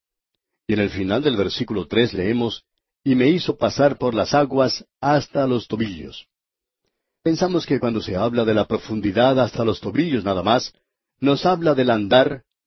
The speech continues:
y la fuente del agua se encuentra en la redención de Cristo.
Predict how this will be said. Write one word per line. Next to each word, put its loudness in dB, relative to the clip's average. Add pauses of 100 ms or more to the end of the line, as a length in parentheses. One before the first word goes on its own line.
(120)
y 2
la 4
fuente 0
del 2
agua 4
se -2
encuentra 0
en 2
la 4
redención 0
de 2
Cristo. -4